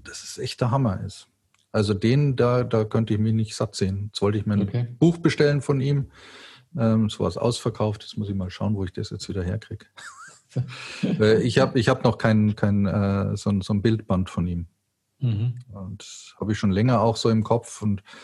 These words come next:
Speaker 1: ja, der, der schwirrt immer irgendwie so durch und dann sehe ich wieder was von ihm und dann denke ich mir, ah,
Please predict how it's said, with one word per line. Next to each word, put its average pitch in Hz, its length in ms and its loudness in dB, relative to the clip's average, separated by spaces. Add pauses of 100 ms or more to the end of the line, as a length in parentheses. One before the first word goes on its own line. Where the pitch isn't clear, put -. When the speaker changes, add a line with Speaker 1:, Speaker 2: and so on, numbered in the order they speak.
(380)
Speaker 1:
ja, 98 100 4
der, 110 140 6
der - 220 2
schwirrt 131 300 2
immer 139 280 4
irgendwie 131 340 2
so 117 160 0
durch 143 420 4
und 123 140 2
dann 113 140 2
sehe 123 200 2
ich 131 60 0
wieder 131 220 4
was 123 120 2
von 131 160 0
ihm 131 220 2
und 127 100 4
dann 110 180 4
denke 120 200 2
ich 110 60 0
mir, 113 180 2
ah, 127 640 0